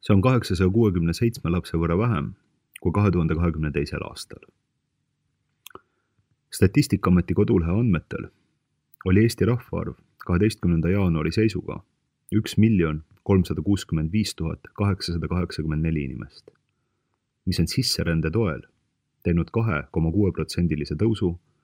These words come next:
võrreldes kahe tuhande kahekümne teise aastaga. Adrian Bachmanni kommentaar. Demograafia on saatus.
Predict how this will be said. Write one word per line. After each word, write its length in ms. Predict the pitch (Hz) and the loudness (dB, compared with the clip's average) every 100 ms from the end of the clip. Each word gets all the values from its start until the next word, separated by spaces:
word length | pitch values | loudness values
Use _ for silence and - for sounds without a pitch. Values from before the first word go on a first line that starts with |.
| _ - | _ -2
võrreldes 340 | 87 80 80 | 0 0 -2
kahe 220 | - 98 90 | -2 0 0
tuhande 220 | 82 76 | 0 -2
kahekümne 340 | 78 76 73 | -4 -4 -6
teise 240 | 65 71 69 | -6 -8 -8
aastaga. 420 | - - - - - _ _ _ _ _ _ _ _ _ _ _ _ - _ _ _ _ _ _ _ _ _ _ | -14 -16 -18 -18 -20 _ _ _ _ _ _ _ _ _ _ _ _ -20 _ _ _ _ _ _ _ _ _ _
Adrian 260 | 101 101 85 | 4 6 6
Bachmanni 360 | 82 85 76 - | 4 -2 -4 -4
kommentaar. 640 | - - - - - - _ _ _ _ _ _ _ _ _ _ _ _ _ - _ _ _ _ _ _ _ _ _ _ _ _ _ _ - | -8 -10 -12 -16 -16 -20 _ _ _ _ _ _ _ _ _ _ _ _ _ -20 _ _ _ _ _ _ _ _ _ _ _ _ _ _ 4
Demograafia 760 | 117 113 139 101 - - - - _ _ _ _ _ _ _ _ - | 6 8 6 6 2 -6 -6 -10 _ _ _ _ _ _ _ _ -6
on 140 | 95 95 | 2 2
saatus. 600 | 85 78 - - - | 2 -4 -6 -14 -14